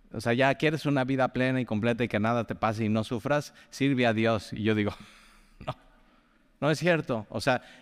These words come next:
el evangelio de la prosperidad y quien vende esa idea es, es una mentira. No es cierto. O sea, la, el libro más antiguo de la Biblia, <laughs> básico, dice que no, que así no funciona el reino de los cielos.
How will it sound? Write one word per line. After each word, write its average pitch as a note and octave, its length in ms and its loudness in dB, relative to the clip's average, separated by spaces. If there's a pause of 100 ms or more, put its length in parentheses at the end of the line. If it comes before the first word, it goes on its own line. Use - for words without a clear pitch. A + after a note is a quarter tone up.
el A#2+ 160 2
evangelio D3 600 4
de D3+ 60 2
la B2+ 120 2
prosperidad A#2+ 680 0
y C3 120 -2
quien A#2 340 0
vende C3+ 380 2
esa C3 200 0
idea A#2 380 0
es, - 220 -6 (240)
es A#2 180 -2
una A2+ 160 2
mentira. F2+ 440 -4 (580)
No A#2 100 2
es A#2 100 0
cierto. G#2+ 500 0 (800)
O - 40 -20
sea, G2+ 100 0
la, G#2+ 260 2 (220)
el A2+ 220 2
libro C#3+ 280 4
más C3 240 0
antiguo B2 420 0
de A2+ 60 2
la G2+ 140 2
Biblia, A2 380 -2 (280)
<laughs> - 260 -20
básico, B2+ 580 0
dice A#2+ 240 -2
que B2 140 -2
no, C3+ 180 -2 (540)
que A2 280 0
así A2+ 220 0
no C3 140 2
funciona A#2 460 0
el A2 60 -2
reino A2+ 260 0
de A2 80 0
los G#2 160 -4
cielos. A2+ 420 -2